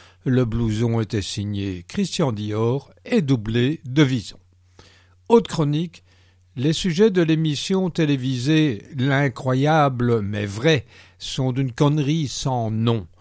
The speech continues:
Comme chroniqueuse, il y avait Sophie Favier qui se contentait de lire sur le prompteur des informations prétendument incroyables mais vraies,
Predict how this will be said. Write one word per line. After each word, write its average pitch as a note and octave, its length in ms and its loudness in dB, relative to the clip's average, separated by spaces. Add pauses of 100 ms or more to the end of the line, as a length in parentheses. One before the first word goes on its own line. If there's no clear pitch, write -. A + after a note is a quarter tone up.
(320)
Comme B2 180 -2
chroniqueuse, F#3 800 2
il E3+ 180 0
y D#3+ 80 2
avait F3 500 2
Sophie E3+ 520 -4
Favier C#3 560 0
qui C3 160 -4
se B2 100 0
contentait C3+ 720 0
de B2+ 100 0
lire C#3 340 2
sur C3+ 200 -2
le B2 160 0
prompteur C#3 760 0 (380)
des B2+ 220 0
informations B2+ 840 0
prétendument B2+ 880 0
incroyables C3 840 0
mais A#2 200 0
vraies, A#2 400 -2